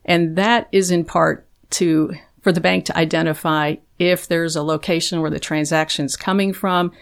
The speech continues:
I just got back from a trip to Ireland. However, many banks now are starting to use or take advantage of data they already have.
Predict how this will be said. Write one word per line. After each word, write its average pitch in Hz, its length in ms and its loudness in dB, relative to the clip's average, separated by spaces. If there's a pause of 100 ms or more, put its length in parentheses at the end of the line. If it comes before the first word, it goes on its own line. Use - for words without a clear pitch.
(200)
I 220 100 2
just 170 220 0
got 160 200 -2
back 160 260 2
from 151 300 -4
a 143 60 -4
trip - 320 -6
to - 140 -6
Ireland. 190 560 0 (380)
However, 165 800 2
many 208 400 4
banks 165 460 0
now 156 540 0
are 160 100 -2
starting 185 320 2
to 170 100 -2
use 160 540 0 (420)
or 165 80 2
take 196 240 2
advantage 170 480 0
of 151 120 -4
data 185 280 4
they 156 160 0
already 151 240 -2
have. - 500 0